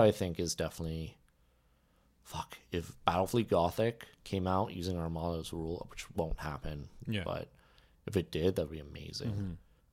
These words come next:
Speaker 1: It's such a s-, fun game.
Speaker 2: Yeah, it's cool. I only played
Speaker 1: Yeah.
Speaker 2: that one demo game that we played, but it looked really
Speaker 1: Yeah.
Speaker 2: fun.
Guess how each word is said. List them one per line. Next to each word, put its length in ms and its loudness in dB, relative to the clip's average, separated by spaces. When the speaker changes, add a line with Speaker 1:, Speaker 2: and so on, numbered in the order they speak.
Speaker 1:
It's 140 -2
such 240 -4
a 40 -8
s-, 200 0
fun 360 -8
game. 300 -10
Speaker 2:
Yeah, 240 -2
it's 140 -10
cool. 300 0
I 40 2
only 180 0
played 220 -2
Speaker 1:
Yeah. 100 -4
Speaker 2:
that 100 -10
one 260 -4
demo 260 -4
game 220 -6
that 80 -8
we 120 -6
played, 260 -6
but 100 -4
it 160 -6
looked 180 -4
really 120 4
Speaker 1:
Yeah. 80 0
Speaker 2:
fun. 240 -2